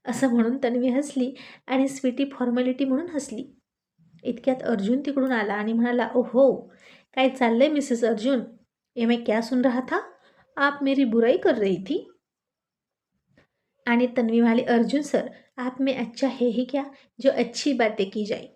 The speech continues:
और किस बात की तारीफ की जाए?" आणि अर्जुन थोडा फुगला आणि त्यानं तिच्या हातातून कॉफी ओढून घेतली आणि म्हणाला, "दे इकडं,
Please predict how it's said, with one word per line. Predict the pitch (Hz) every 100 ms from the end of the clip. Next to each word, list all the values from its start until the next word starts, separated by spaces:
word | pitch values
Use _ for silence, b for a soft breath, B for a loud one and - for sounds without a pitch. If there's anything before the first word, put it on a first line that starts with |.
| _ _ _ _ _ b b b 294
और | 285 285
किस | 311 247
बात | 240 226 294
की |
तारीफ | 285 277 277 277 -
की | 247
जाए?" | 247 240 277 - _ _ _ _ _ _ _ _ -
आणि | 220 220
अर्जुन | 220 196 226 226
थोडा | 226 233 -
फुगला | 339 285 - B B B B -
आणि | 226 226
त्यानं | 233 247
तिच्या | 294 - 254 320
हातातून | 285 233 233 254 254
कॉफी | 233 214 240
ओढून | 240 233 233
घेतली | 240 247 233
आणि | 240 233
म्हणाला, | 254 226
"दे | 202
इकडं, | 226 -